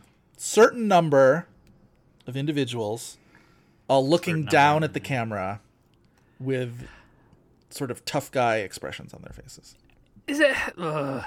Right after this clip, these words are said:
Speaker 2: is it Four Brothers?
Speaker 1: It's Four Brothers.
Speaker 2: How dare
Speaker 1: Is it
Speaker 2: you?
Speaker 1: about siblings?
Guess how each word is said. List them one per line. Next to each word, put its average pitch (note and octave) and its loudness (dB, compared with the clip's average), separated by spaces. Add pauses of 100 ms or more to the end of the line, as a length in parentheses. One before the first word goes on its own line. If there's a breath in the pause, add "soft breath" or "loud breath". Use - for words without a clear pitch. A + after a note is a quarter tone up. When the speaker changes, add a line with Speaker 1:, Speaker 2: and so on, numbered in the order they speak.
(120)
Speaker 2:
is F3 -6
it E4 0
Four D#3 4
Brothers? B2 2
Speaker 1:
It's - -8
Four C#3 -2
Brothers. - -6 (320)
Speaker 2:
How F4 2 (720)
dare D3+ 2
Speaker 1:
Is D3 2
it E3 6
Speaker 2:
you? D#3+ 6
Speaker 1:
about D#3+ 6
siblings? C4+ 2